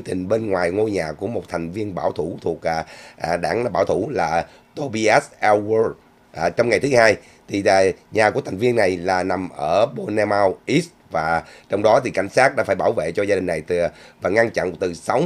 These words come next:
mươi, sáu mươi cho tới một trăm người ủng hộ cho Palestine dương cờ và tới biểu tình ở đây. Và trên trang platform X thì ông Sunak cho biết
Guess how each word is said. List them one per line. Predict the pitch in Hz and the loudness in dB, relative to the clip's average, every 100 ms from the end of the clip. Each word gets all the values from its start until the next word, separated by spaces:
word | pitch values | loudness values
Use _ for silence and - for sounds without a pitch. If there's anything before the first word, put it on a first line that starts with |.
| 147 | 0
mươi, | 92 85 80 | -2 -2 -6
sáu | - 120 | -2 0
mươi | 160 131 113 | 2 0 -2
cho | |
tới | 104 | -2
một | 127 92 - | -2 -2 -2
trăm | 110 107 | -2 0
người | 85 87 | -2 -4
ủng | 92 107 | -4 -2
hộ | 80 | -2
cho | 92 - | -4 -2
Palestine | 104 113 - 95 90 - - - | 0 0 2 2 2 -4 -20 -10
dương | 110 135 127 | 0 2 2
cờ | 98 90 | 2 2
và | 76 | 0
tới | 123 | -4
biểu | 107 - | -2 -2
tình | 98 | -2
ở | 80 | 0
đây. | 104 95 82 - | 2 2 2 -2
Và | 90 87 | 0 0
trên | 85 139 127 | 0 0 0
trang | 117 107 | 0 -2
platform | 120 127 107 101 131 | -2 -2 0 2 2
X | - - - | 2 -12 -10
thì | 85 | -6
ông | 73 | -6
Sunak | 85 113 113 | -2 -2 0
cho | 95 | 0
biết | 110 | 0